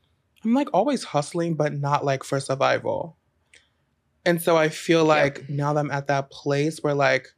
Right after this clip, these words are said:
Speaker 1: I'm just building on what I've already built
Speaker 2: Mm-hmm.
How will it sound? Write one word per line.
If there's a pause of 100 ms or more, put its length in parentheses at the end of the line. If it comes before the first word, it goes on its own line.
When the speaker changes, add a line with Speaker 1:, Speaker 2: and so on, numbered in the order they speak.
(480)
Speaker 1:
I'm
just
building (160)
on
what
I've
already
built
Speaker 2:
Mm-hmm.